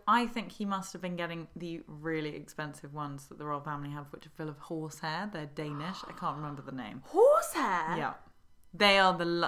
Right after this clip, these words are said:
Speaker 1: the most luxury mattresses. They don't come in the box like all of these new
Speaker 2: <gasps>
Speaker 1: Instagram mattresses.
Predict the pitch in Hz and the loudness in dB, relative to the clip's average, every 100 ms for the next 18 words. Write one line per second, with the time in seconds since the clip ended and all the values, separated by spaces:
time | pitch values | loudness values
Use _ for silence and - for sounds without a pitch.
0 | - 180 165 170 170 170 - 165 - - | -2 -4 -2 0 0 0 -4 -4 -4 -6
1 | 151 147 135 - - 139 139 156 160 151 | -8 -6 -8 -10 -10 -8 -4 -4 -4 -6
2 | 175 160 143 147 - - - 143 135 147 | -6 -6 -4 -4 -4 -8 -14 -10 -8 -6
3 | 139 131 139 143 226 330 156 - 147 - | -6 -8 -6 -6 -4 -4 -4 -6 -8 -10
4 | - 127 117 123 - - 147 - - - | -10 -6 -6 -6 -12 -16 -16 -14 -14 -16